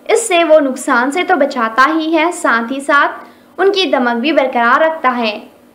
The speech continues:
बियर और नारियल के तेल का hair mask। दोस्तों, ये hair mask आपके बालों को लंबा करने के लिए बहुत ही मददगार होता है। इसके लिए आपको जो सामग्री चाहिए वो है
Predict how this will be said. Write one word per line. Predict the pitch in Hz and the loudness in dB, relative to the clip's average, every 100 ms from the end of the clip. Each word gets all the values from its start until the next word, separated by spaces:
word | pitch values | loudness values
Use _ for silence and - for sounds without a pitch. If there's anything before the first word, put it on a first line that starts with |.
| - | -6
बियर | 226 277 320 415 | 2 6 6 6
और | - 254 262 | 4 4 4
नारियल | 285 254 269 339 | 2 2 0 -2
के | 359 359 | 0 0
तेल | 339 254 233 | 2 0 2
का | 277 339 | 0 2
hair | 320 262 240 | 2 2 2
mask। | 226 226 - 240 | -2 -4 -6 4
दोस्तों, | 285 - 415 427 | 4 4 0 2
ये | 311 302 | 2 2
hair | 349 330 254 | 2 2 2
mask | 247 240 349 - - | 4 2 2 -4 0
आपके | 269 302 349 | 0 2 2
बालों | 285 240 247 | 2 2 0
को | 311 349 | 2 4
लंबा | 277 233 254 | 4 2 2
करने | 277 254 233 | 2 -2 -4
के | 247 | -4
लिए | 240 285 339 | 0 2 2
बहुत | 262 247 240 | 0 -2 -2
ही | 320 | 0
मददगार | 339 240 233 233 240 320 | 2 2 0 2 2 0
होता | 302 269 | -2 0
है। | 233 226 226 - - - _ | 0 -2 -4 -14 -20 -20 _
इसके | - 392 359 349 | -4 -2 0 0
लिए | 294 | 4
आपको | 311 302 302 | 2 2 0
जो | 302 302 | 0 0
सामग्री | 302 262 220 220 247 | 0 0 0 -2 -4
चाहिए | 247 277 262 277 | -2 -2 0 2
वो | 269 240 | 2 0
है | 233 277 | 0 0